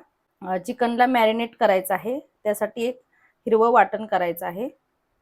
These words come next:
हे हिरवं वाटण बनवण्यासाठी मी इथे मुठभर कोथिंबीर घेतली आहे, तीन मिरच्या घेतलेल्या आहेत, एक इंच अद्रक आणि पाच ते सहा लसणाच्या पाकळ्या घेतलेल्या आहेत. हे आता आपल्याला मिक्सरमध्ये थोडंसं पाणी घालून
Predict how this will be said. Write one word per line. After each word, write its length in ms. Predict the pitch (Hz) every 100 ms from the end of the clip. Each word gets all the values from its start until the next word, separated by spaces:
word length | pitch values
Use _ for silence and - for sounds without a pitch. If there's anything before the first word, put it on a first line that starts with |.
| _ _ _ _ _ _ 220
हे 120 | 247
हिरवं 320 | 269 233 226
वाटण 420 | 240 214 226 247
बनवण्यासाठी 640 | 214 202 208 220 233 196
मी 140 | 220 226
इथे 360 | 220 240 277 -
मुठभर 380 | 220 208 214 226
कोथिंबीर 540 | 226 214 226 220 233
घेतली 340 | 226 - 196
आहे, 300 | 190 185 226 285 _ _ _ _ _ _ _ 233
तीन 300 | 247 254 233
मिरच्या 320 | 226 202 226
घेतलेल्या 480 | 247 247 190 196 185
आहेत, 220 | 190 254 _ _ _ _
एक 220 | 202 208
इंच 240 | 240 233
अद्रक 420 | 233 208 196 233 320 _ _ _
आणि 200 | 180 208
पाच 360 | 220 220 220 -
ते 80 |
सहा 340 | 233 226 226 320 - _ _ 202
लसणाच्या 420 | 208 226 214 233
पाकळ्या 360 | 233 208 214
घेतलेल्या 460 | 208 220 190 185 180
आहेत. 220 | 185 254 - _ _ _ _ _ -
हे 40 |
आता 220 | 226 220
आपल्याला 360 | 208 202 202 254
मिक्सरमध्ये 600 | 262 226 - 220 202 220
थोडंसं 400 | 226 226 208 240
पाणी 340 | - 208 196 208
घालून 300 | 214 214